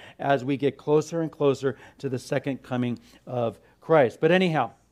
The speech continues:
now listen to this. The demand has also increased over the past two and a half years. We have gone from two million tons of aluminum in stock,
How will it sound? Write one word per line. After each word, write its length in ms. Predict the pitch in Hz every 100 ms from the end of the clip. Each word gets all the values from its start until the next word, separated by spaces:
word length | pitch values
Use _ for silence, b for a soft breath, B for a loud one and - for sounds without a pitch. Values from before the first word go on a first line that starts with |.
| _
now 140 | 147 165
listen 240 | 202 185
to 60 | 175
this. 300 | 175 - - _ - _ _ _ _ _ _ b b
The 100 | 165
demand 400 | 170 175 190 208
has 100 | 190
also 300 | 180 185 185
increased 400 | 190 180 185 -
over 140 | 160 151
the 80 |
past 300 | 156 156 139
two 120 | - 180
and 100 | 175
a 40 |
half 240 | 160 156
years. 280 | 147 151 170 B B B -
We 160 | 196
have 140 | 233 196
gone 240 | 196 190
from 200 | 180 160
two 260 | - 185 214
million 400 | 214 202 202 190
tons 680 | - 180 131 117 135 - _ _ _ _ _ _ _ -
of 320 | 143 131 -
aluminum 720 | 156 156 190 175 135 117 110 -
in 200 | 156 170
stock, 460 | - 170 117 -